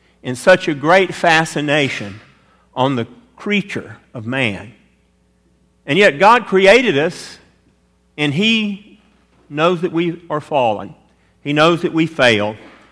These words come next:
He knows that we're not what He wanted us to be, but He loves us so much that He continues to work with us to ultimately bring us to that point. That, that's love.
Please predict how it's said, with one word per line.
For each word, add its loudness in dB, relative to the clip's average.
He -4
knows 2
that -6
we're -2
not 2
what 2
He 0
wanted 4
us -4
to -6
be, 0
but 0
He 6
loves 6
us -2
so 0
much 0
that -4
He 0
continues -2
to -6
work -4
with -4
us -4
to -8
ultimately 0
bring -2
us -2
to -8
that -2
point. -6
That, -2
that's -2
love. 0